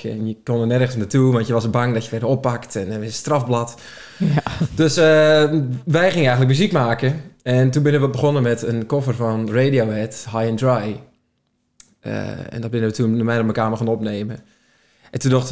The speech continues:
Speaker 1: we, "Oké, dit is eigenlijk best wel leuk om te doen. Om een eigen draai te geven aan een liedje." Eh, en dat ben we toen ook gaan opnemen in The Love met John Lansen, een vriend van ons. En die hebben we toen uitgebracht, eh, onder de naam Same Suburban Story al, denk ik, op YouTube.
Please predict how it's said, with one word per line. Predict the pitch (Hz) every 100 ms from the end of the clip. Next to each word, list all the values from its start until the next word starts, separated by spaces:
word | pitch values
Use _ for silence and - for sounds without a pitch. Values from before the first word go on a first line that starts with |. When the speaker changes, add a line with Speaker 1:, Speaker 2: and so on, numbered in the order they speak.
| 143
Speaker 1:
we, | 180
"Oké, | 156 117
dit | 127
is | 127
eigenlijk | 120 117 110
best | 113
wel | 127
leuk | 127 131
om | 127
te | 123
doen. | 165 160 110 -
Om | 113
een | 123
eigen | 131 123
draai | 123 131 135
te |
geven | 131 120 120 117 113 113
aan | 117
een | 113
liedje." | 127 127 131 117 - -
Eh, | - 107 107 80
en | 113
dat | 117
ben | 123
we | 117
toen | 110 113 110 107 - _
ook | 113
gaan | 117 120
opnemen | 117 117 113
in | 110
The | 113
Love | 123 131 123 -
met | 107 -
John | 113
Lansen, | 113 117 - 113
een | 107
vriend | 113 113
van | 113 107
ons. | 107 - - _ _ _ _ _
En | -
die | 120
hebben | 123 113
we | 127
toen | 120
uitgebracht, | 127 123 110 104 - - - -
eh, | 110 107 107 110 - _ _
onder | 165 175 123
de | 117
naam | 110 110
Same | 104 120
Suburban | 107 110 110 107
Story | - 131 117 104
al, | - 107
denk | 107 107
ik, | 127 -
op | - 110
YouTube. | 113 107 110 110